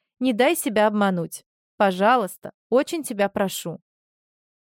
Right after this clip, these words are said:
Марина крепко спала в эту ночь. Спокойно и крепко. А утром, когда Женя ушёл, призадумалась, что дальше-то делать? Сколько ей в этом дурацком гипсе колодой на кровати лежать?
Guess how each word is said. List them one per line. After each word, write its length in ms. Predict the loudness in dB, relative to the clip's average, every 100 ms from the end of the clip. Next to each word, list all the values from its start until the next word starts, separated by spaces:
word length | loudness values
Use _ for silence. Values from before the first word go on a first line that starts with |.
| _ -2
Марина 400 | -2 -2 -6 -6
крепко 420 | -2 -2 -2 -10
спала 380 | -6 -4 -4 -4
в 60 |
эту 220 | -6 -8
ночь. 400 | -10 -10 -14 -20 _ _ _ _
Спокойно 680 | -4 -4 -2 -6 -4 -6
и 20 | -6
крепко. 560 | -6 -8 -8 -16 -18 _ _ _ _ _
А 100 | 0
утром, 320 | 0 0 -4
когда 320 | -2 0 0 0
Женя 280 | 0 -2
ушёл, 340 | -4 -6 -6 -8 _ _ _
призадумалась, 880 | -4 0 0 -2 -6 -8 -12 -18 -20 _ _ _
что 280 | -10 -4 -2
дальше-то 500 | -2 -4 -8 -10 -10
делать? 520 | -6 -6 -6 -16 -20 _ _ _ _
Сколько 400 | -14 -4 -4 -2
ей 200 | -2 0
в 60 | -2
этом 260 | -2 -2 0
дурацком 520 | 0 -2 -4 -6 -4
гипсе 340 | -6 -6 -10
колодой 440 | -2 0 0 -2 -2
на 100 | -4
кровати 480 | -4 -2 -4 -6
лежать? 460 | -10 -8 -10 -12